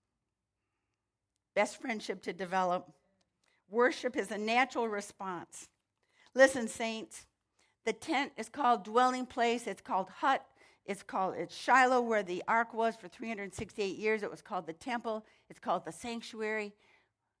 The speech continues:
Fast forward into the New Testament, it's called your heart. Ultimately, this is a movable tent. But to fill this movable tent, I'm gonna talk to you about my three non-negotiables.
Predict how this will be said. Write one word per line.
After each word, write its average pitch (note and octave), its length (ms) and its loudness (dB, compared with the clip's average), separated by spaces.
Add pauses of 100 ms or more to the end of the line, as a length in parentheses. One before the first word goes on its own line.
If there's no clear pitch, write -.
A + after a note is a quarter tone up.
Fast B3 280 0
forward A#3 280 2
into G3+ 160 -6
the F#3+ 100 -6
New G3+ 160 -6
Testament, F#3+ 560 -8
it's E3+ 160 -14
called D#3+ 260 -14
your D3 100 -20
heart. D#3 260 -16 (1800)
Ultimately, B3+ 580 4
this A3 220 0
is G3+ 120 -6
a F3+ 140 -4
movable G#3 520 -4
tent. - 500 -12 (1200)
But A#3 240 4
to A#3 100 -6
fill D4+ 460 0
this A#3 240 -2
movable A3 420 0
tent, G3+ 460 -2
I'm G3 120 -6
gonna G3+ 140 -8
talk A3 300 -4
to C4 80 -10
you A3 40 -6
about G3 220 0
my F3+ 140 -2
three A3 260 -10
non-negotiables. F#3 880 -6